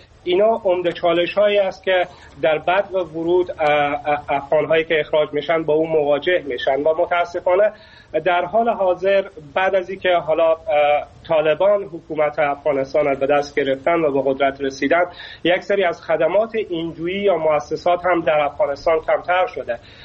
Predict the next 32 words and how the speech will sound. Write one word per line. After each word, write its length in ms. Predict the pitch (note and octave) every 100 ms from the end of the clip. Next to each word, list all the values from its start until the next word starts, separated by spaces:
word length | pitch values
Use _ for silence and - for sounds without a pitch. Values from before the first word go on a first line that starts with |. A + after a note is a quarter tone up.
| -
حالا 280 | D3 D3+ E3+
در 160 | E3+ D#3+
زمان 400 | D3 D#3+ F3+ F3
جمهوریت 540 | E3 D#3 D#3 D#3+ F3 E3+
مؤسسات 520 | D3+ D3 C#3 E3+ E3
مختلفی 560 | D#3 - D#3+ E3 F#3+
بودن 260 | F#3 E3+ D#3 D#3
که 60 |
در 160 | C#3+ C#3
بخش 200 | D#3 D#3+
مهاجرین 560 | D#3+ D3+ D3 C3+ D3 E3
فعالیت 500 | - D3 C#3 D#3 F3 F3+
داشتن 300 | E3 E3+ D#3
و 160 | D3 D#3
یک 60 | D#3
سری 240 | D#3+ D3+ - - - -
امکانات 560 | D#3+ D3+ D#3+ D3+ D#3+ D#3
و 60 |
سهولت‌ها 640 | D3 D3+ D3 D3 - E3
برای 220 | D#3 D3 D3+
این 120 | D3+
مهاجرین 540 | C#3+ C#3+ C#3 D3 E3 E3 - - -
فراهم 440 | D#3 D3+ D3+ G3+
می‌کردن، 500 | C#3+ C3 C#3 C3+ C#3 F3
اما 260 | F#3 G3+
متاسفانه 680 | F#3+ F3 F3 E3 D#3+ F3 F3+
خیلی 360 | F#3+ G3+ G#3+ G#3
از 200 | F3+ E3
مؤسسات 560 | D#3+ D#3 - - E3+ -
به 80 |
دلیل، 320 | D#3 D#3 F#3
اه، 100 | G3